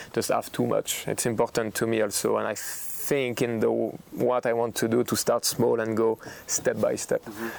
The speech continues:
Speaker 1: Uh, and, uh, and, and we'll come to white. Where I, I will work with white. I, I want to make white wine, but white wine to me are requ-, requiring more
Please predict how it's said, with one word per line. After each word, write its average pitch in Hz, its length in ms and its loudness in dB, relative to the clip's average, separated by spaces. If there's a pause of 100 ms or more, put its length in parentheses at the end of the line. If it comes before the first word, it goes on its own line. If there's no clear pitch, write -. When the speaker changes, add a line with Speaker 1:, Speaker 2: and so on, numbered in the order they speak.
(240)
Speaker 1:
Uh, 104 420 -2 (360)
and, 107 300 -2
uh, 110 340 0
and, 113 280 -4
and 120 200 0
we'll 131 160 2
come 156 280 -2
to - 120 -2
white. 120 480 0
Where 120 240 0
I, 120 200 -2
I 113 180 -2
will 120 160 -4
work 120 280 0
with 110 100 -2
white. 113 300 0
I, 110 120 0
I 113 120 -2
want 117 200 -4
to - 100 -10
make 117 200 -4
white 113 260 -2
wine, 120 240 0
but 117 180 0
white 139 220 0
wine 135 180 0
to 120 140 0
me 123 220 2
are 117 100 2
requ-, 117 340 0
requiring 113 680 0
more 113 220 2